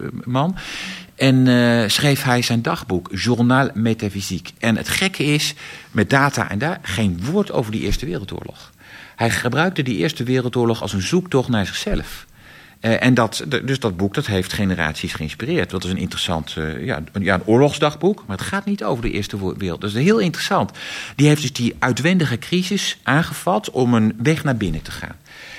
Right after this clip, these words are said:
Ik zeg niet dat dus iedereen dat moet doen, helemaal niet. Ik bedoel, je moet doen wat je zelf moet doen, maar hij deed dat. En dat kan dus. En voor hem heeft, is het de opmaat geweest van een, toch een ongelooflijk interessant filosofisch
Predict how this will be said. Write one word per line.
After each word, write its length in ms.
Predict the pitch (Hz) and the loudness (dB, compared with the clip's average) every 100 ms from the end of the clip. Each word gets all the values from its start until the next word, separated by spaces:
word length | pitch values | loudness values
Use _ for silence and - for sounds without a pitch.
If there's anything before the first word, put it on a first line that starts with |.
| - | -8
Ik 120 | - | -2
zeg 180 | 135 120 | 0 2
niet 220 | 110 87 | 0 2
dat 240 | 117 95 - | 2 0 2
dus 240 | 110 - | 2 2
iedereen 400 | 104 92 110 113 | 0 0 2 4
dat 200 | 131 139 | 2 0
moet 140 | 156 | 0
doen, 200 | 147 208 | 4 4
helemaal 400 | 156 82 78 87 | 2 0 2 4
niet. 200 | 120 202 | 4 2
Ik 60 | - | 0
bedoel, 160 | 101 95 | -4 0
je 140 | 95 | 2
moet 100 | 95 | 4
doen 140 | 104 | 2
wat 140 | 87 80 | 2 -2
je 60 | |
zelf 260 | 82 113 147 | 2 2 2
moet 140 | 165 | 0
doen, 200 | 156 202 196 - | 0 -2 -2 -6
maar 100 | 92 | 0
hij 140 | 127 170 | 2 4
deed 180 | 160 | 2
dat. 260 | - - - - - | 0 -6 -6 -18 -8
En 100 | - | -2
dat 120 | 185 | 0
kan 220 | - 208 | 2 2
dus. 320 | 175 73 - - - - - - | 2 2 -2 -10 -18 -20 -20 0
En 260 | 135 127 | 4 4
voor 160 | 120 123 | 4 4
hem 280 | 151 147 98 | 6 4 2
heeft, 340 | - 120 113 | 2 2 0
is 140 | - 98 | -2 -4
het 100 | 98 | -2
de 80 | |
opmaat 400 | - 175 135 95 | 2 2 4 2
geweest 440 | - 101 85 104 - | 0 0 0 0 -4
van 340 | - 202 143 | 2 2 2
een, 240 | 110 101 95 - - _ _ | 2 0 -2 -14 -20 _ _
toch 120 | 85 | -4
een 100 | 104 | -4
ongelooflijk 600 | - 104 131 220 214 117 | -2 -2 2 4 2 0
interessant 640 | - 117 - - 196 120 - | -2 -2 -2 -2 0 0 -2
filosofisch 600 | - 120 - 190 175 98 | -2 -2 2 0 0 -2